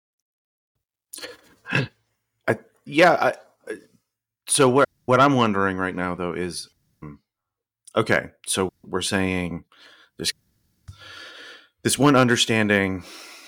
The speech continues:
Campbell has injected a different kind of understanding or approach. So now I'm talking to Chris Tilling. We can, the book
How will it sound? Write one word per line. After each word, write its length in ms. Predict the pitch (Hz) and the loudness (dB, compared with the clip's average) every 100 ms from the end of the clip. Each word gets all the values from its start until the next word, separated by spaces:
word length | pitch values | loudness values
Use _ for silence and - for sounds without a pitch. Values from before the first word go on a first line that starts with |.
| - _ _ _ - | -20 _ _ _ -8
Campbell 360 | 113 113 113 | -2 2 2
has 260 | 104 95 - | 2 -2 -4
injected 560 | 101 95 101 101 110 | -8 -2 0 0 -2
a 40 | 101 | -2
different 500 | 92 - 92 85 - _ - | -4 -4 -6 -6 -10 _ -6
kind 180 | 98 | -4
of 60 | 90 | -2
understanding 580 | 90 85 - 87 87 82 | -4 -6 -6 -6 -6 -6
or 180 | 78 85 | -6 -6
approach. 640 | - 92 82 76 - - _ | -6 -4 -2 -4 -12 -16 _
So 200 | - 107 | -6 -2
now 420 | 98 92 90 85 _ _ _ _ _ | 0 2 0 -4 _ _ _ _ _
I'm 120 | 92 | -4
talking 300 | 92 90 90 | 0 -2 0
to 60 | 147 | -2
Chris 220 | 131 135 | -2 0
Tilling. 380 | - 95 104 147 _ _ _ - - - _ _ _ | 2 2 0 -4 _ _ _ -20 -20 -20 _ _ _
We 140 | 127 135 | 0 4
can, 280 | 139 107 - _ _ _ _ _ _ _ _ _ | 2 0 -8 _ _ _ _ _ _ _ _ _
the 120 | 110 | -2
book 360 | 90 127 - | 4 4 4